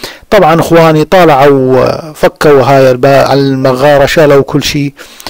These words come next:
وطلعوا بدر و-، آه، وصالح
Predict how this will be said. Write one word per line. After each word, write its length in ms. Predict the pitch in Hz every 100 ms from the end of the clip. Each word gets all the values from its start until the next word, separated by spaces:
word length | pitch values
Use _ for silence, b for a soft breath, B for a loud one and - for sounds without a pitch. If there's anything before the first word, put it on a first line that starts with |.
| B B
وطلعوا 640 | 165 139 180 170 143 139 135
بدر 420 | 151 151 151 165 _ _ b b -
و-، 480 | 143 131 120 120 117
آه، 460 | 113 113 110 110 - - -
وصالح 720 | 131 - 151 143 147 - -